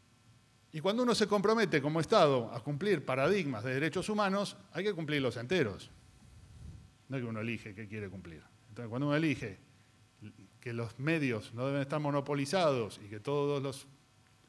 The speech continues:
habitantes de un determinado Estado tienen el derecho a contar con los medios técnicos necesarios para ejercicio de libertad de expresión, sic, opinión consultiva cinco de la Corte Interamericana, hay que comprarse todo el modelo. Y el comprarse el modelo implica,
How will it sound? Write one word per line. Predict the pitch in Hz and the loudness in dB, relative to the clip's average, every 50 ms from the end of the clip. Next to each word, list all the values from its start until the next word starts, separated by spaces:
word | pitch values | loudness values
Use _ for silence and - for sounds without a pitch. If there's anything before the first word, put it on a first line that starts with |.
| _ - | _ -10
habitantes | 107 120 123 120 113 165 160 156 139 143 135 | -8 -6 -6 0 2 2 2 2 0 0 -2
de | 135 147 | -2 -2
un | 147 147 | -2 -2
determinado | 139 135 139 127 139 147 143 147 165 156 156 | -2 -2 -2 -2 -2 -2 0 0 2 2 2
Estado | 147 147 - 190 185 165 143 131 113 | 0 0 2 4 4 4 4 2 0
tienen | 113 - 131 135 135 127 | -2 -4 -6 -6 -6 -6
el | 135 135 139 127 | -6 -6 -4 -2
derecho | 135 156 180 180 160 - 147 123 | -2 0 0 -2 -2 -4 -6 -6
a | |
contar | - 127 127 123 170 175 170 | -4 -6 -4 -2 -2 -4 -2
con | 135 135 127 | -4 -4 -4
los | 120 113 | -4 -4
medios | 139 160 165 160 143 127 107 - | -2 -2 -2 -2 -2 -4 -4 -6
técnicos | 160 165 160 151 135 123 123 | -8 -6 -4 -6 -6 -6 -6
necesarios | 117 113 120 120 - 175 175 160 143 117 | -8 -8 -10 -8 -6 -4 -4 -4 -4 -6
para | 117 107 101 | -8 -8 -8
ejercicio | 110 110 - 170 165 156 139 | -10 -10 -10 -10 -8 -8 -6
de | 120 | -6
libertad | 117 110 107 107 165 | -6 -6 -6 -6 -6
de | 156 | -8
expresión, | - - 139 135 - 165 139 123 120 120 - - - _ - | -6 -6 -8 -6 -4 -4 -4 -4 -4 -8 -12 -18 -20 _ -16
sic, | - - - 170 170 175 - - - | -10 -6 -6 -6 -6 -8 -12 -12 -12
opinión | 127 117 131 131 143 151 135 | -10 -8 -4 -4 -4 -2 -4
consultiva | 139 123 110 123 113 147 147 139 120 | -4 -6 -6 -6 -6 -6 -6 -6 -6
cinco | - - 175 170 160 - 127 | -6 -6 -6 -6 -4 -4 -4
de | 113 | -4
la | 110 107 | -4 -6
Corte | - 139 131 147 | -8 -8 -8 -8
Interamericana, | 147 139 160 165 175 185 185 190 190 202 190 196 202 196 - - - - - _ _ _ _ _ _ _ _ _ _ - _ - - - | -8 -6 -6 -6 -4 -2 -4 -2 -2 -2 -2 -2 -4 -6 -8 -14 -20 -20 -20 _ _ _ _ _ _ _ _ _ _ -20 _ -20 -10 -8
hay | 131 123 | -6 -6
que | 139 | -4
comprarse | 131 127 120 127 131 - 175 | -6 -4 -4 -4 -4 -4 -6
todo | 170 - 139 131 127 | -4 -2 -2 0 0
el | 120 | -2
modelo. | 113 104 98 92 85 78 - - - _ _ - _ _ _ _ _ _ _ _ _ _ _ _ _ _ _ _ _ _ _ _ _ _ _ _ _ _ _ _ _ _ _ _ | -2 -4 -6 -8 -10 -12 -16 -20 -20 _ _ -20 _ _ _ _ _ _ _ _ _ _ _ _ _ _ _ _ _ _ _ _ _ _ _ _ _ _ _ _ _ _ _ _
Y | - 139 | -8 -6
el | 139 | -2
comprarse | 147 175 170 196 214 202 180 208 | 0 2 4 4 4 4 4 2
el | 208 | 2
modelo | 202 214 214 220 208 208 214 208 - - | 4 6 6 6 6 6 4 2 2 0
implica, | 185 190 190 202 220 208 165 - 175 180 180 160 - - - | 0 0 2 2 2 2 4 4 4 2 2 0 -8 -16 -20